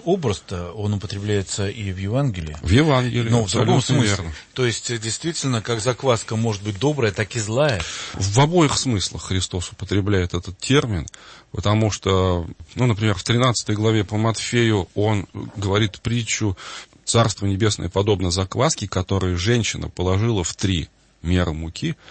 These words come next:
Speaker 2: до тех пор, пока не вскисло всё". И здесь мы видим, что да, малый, малый элемент,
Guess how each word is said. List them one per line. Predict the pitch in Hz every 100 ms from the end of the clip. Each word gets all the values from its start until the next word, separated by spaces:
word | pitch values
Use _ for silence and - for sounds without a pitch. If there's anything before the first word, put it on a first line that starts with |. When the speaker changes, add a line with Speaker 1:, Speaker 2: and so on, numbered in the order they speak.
| - -
Speaker 2:
до | 92
тех | - 92 -
пор, | 135
пока | 127 85 85 107
не | 95
вскисло | 80 - 101 - 78
всё". | - - - - _ - - - - -
И | 82
здесь | 80 104 165 -
мы | 95
видим, | 98 123 90
что | - 95
да, | 87 110 120
малый, | 117 120 101 76 - - -
малый | 110 117 90 82
элемент, | 82 90 131 170